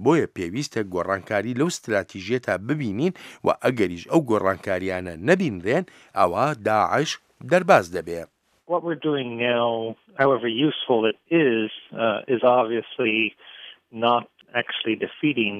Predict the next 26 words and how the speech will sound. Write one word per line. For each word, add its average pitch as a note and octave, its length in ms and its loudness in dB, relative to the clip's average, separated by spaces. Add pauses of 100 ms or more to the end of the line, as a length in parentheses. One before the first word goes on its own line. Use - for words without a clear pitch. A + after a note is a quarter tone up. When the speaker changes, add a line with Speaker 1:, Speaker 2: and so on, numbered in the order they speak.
(100)
Speaker 2:
the F#2+ 80 -2 (100)
Islamic G2 440 -8 (120)
State. G2+ 280 -6 (460)
And E3 180 -2
so E3+ 80 -4 (100)
it C#3+ 100 -18
goes D3 160 -14 (140)
Speaker 1:
دەڵێت F#3 340 2
ئەوەی C#3 240 2
لە A2 100 2
ئێستادا G2 380 -2 (100)
دەکرێت C3+ 460 0 (100)
چەند F#3 280 -2
بە G2 140 -2
سوودی G#2+ 300 -8 (100)
کۆمەڵگای F#2 680 -2
نێونەتەوەییە G2+ 840 -2 (380)
بۆ G#2+ 160 2
لەناوبردنی F2+ 640 -4
دەوڵەتی F#2 460 -8
ئیسلامی G#2 460 -4
و D3 200 0
دەشڵێت C#3+ 400 0 (340)
تا A#3 100 0 (120)
هەنووکە A2 420 -2 (380)
شکست - 360 -2